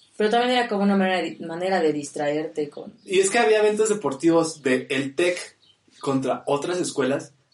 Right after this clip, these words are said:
Speaker 2: y había los eventos deportivos de entre carreras del TEC que se ponían, güey, de no mames, güey.
Speaker 1: De no mames.
Speaker 2: O sea, la neta era de que vámonos a part-, al partido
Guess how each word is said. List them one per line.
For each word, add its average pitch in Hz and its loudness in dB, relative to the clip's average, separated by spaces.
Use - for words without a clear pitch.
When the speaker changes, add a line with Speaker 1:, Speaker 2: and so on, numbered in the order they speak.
Speaker 2:
y 156 -4
había 135 0
los 147 0
eventos 131 0
deportivos 123 -4
de 107 -2
entre 123 -4
carreras 113 -4
del - -6
TEC 127 -6
que 185 -8
se 151 -2
ponían, 135 2
güey, 139 2
de 139 -2
no 120 -4
mames, 131 -4
güey. - -18
Speaker 1:
De 160 0
no 190 2
mames. 202 4
Speaker 2:
O - 2
sea, 143 2
la 143 2
neta 156 0
era 180 2
de 170 2
que 131 0
vámonos 196 0
a 147 -8
part-, 127 -6
al 135 -2
partido 139 2